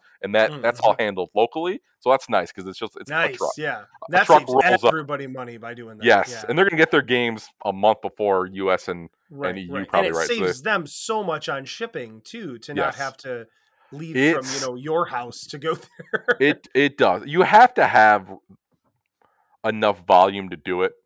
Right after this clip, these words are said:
Speaker 1: right?
Speaker 2: Of
Speaker 1: There,
Speaker 2: course.
Speaker 1: there's
Speaker 2: Oh, yeah, of course, yeah.
Speaker 1: Yeah, you can't do a thousand co-, like, we're, we're, uh, if I'm being a hundred percent honest, you know, try to be pretty open, you know, we sold probably a thousand copies in the E U, which is great. Uh, that's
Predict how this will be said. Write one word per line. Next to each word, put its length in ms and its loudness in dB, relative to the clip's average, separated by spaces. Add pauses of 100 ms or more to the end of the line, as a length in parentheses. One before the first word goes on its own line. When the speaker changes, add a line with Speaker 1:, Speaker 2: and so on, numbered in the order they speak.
(120)
Speaker 1:
right? 300 -2
Speaker 2:
Of 100 -6
Speaker 1:
There, 80 -6
Speaker 2:
course. 200 0
Speaker 1:
there's 240 -4
Speaker 2:
Oh, 240 -6
yeah, 200 -4
of 100 -14
course, 340 -16
yeah. 260 -16
Speaker 1:
Yeah, 140 0
you 200 -6
can't 300 -2
do 260 -2
a 80 -4
thousand 360 4
co-, 240 2
like, 160 -4
we're, 220 2
we're, 260 4
uh, 160 -4
if 120 -2
I'm 120 6
being 140 -2
a 40 0
hundred 160 0
percent 220 -2
honest, 380 -2
you 80 -14
know, 200 -6 (680)
try 120 0
to 60 -2
be 100 -12
pretty 200 -4
open, 320 -2 (300)
you 80 -10
know, 60 -2
we 100 -4
sold 280 0
probably 280 4
a 60 0
thousand 420 0
copies 440 -2
in 100 -16
the 100 -16
E 60 -14 (140)
U, 100 -12
which 140 -12
is 80 -12
great. 340 0 (560)
Uh, 220 6
that's 240 0